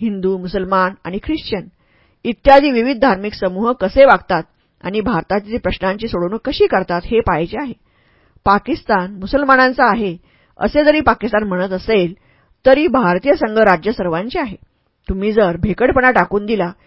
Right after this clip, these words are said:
आणि शूर झालात, तर मुसलमानांशी कसा व्यवहार करावा, हा प्रश्न तुम्हाला पडणार नाही. परंतु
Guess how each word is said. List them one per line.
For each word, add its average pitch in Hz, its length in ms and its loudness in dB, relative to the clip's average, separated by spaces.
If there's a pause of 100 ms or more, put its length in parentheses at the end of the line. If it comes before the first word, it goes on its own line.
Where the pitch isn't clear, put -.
(240)
आणि 226 200 -2
शूर 294 340 0
झालात, 196 400 6 (440)
तर 254 120 4
मुसलमानांशी 220 640 -2
कसा 208 340 0
व्यवहार 185 260 4
करावा, 180 500 -2
हा 233 200 6
प्रश्न 214 340 -4
तुम्हाला 185 260 0
पडणार 170 380 -4
नाही. 262 220 -8 (480)
परंतु 220 560 4